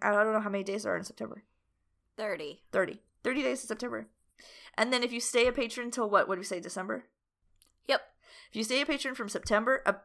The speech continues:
Speaker 1: a ten dollar tier, which has yet to be named, ten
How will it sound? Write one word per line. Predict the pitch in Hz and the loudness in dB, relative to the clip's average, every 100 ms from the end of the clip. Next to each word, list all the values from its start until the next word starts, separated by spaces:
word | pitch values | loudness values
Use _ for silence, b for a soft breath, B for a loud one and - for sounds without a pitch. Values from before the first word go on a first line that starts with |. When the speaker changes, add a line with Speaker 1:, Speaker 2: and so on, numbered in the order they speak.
| - | -4
Speaker 1:
a | 190 | -2
ten | 240 233 | 0 4
dollar | 254 247 | 4 2
tier, | - 190 170 220 _ _ _ _ | 0 0 0 -2 _ _ _ _
which | 202 - - - _ _ 208 | -8 -8 -10 -14 _ _ -8
has | 185 | -2
yet | 185 - | 0 -2
to | |
be | 208 | -4
named, | 185 143 208 - _ _ _ _ _ _ _ _ _ _ _ - | -6 -8 -10 -16 _ _ _ _ _ _ _ _ _ _ _ -10
ten | - 233 262 | -2 -2 -2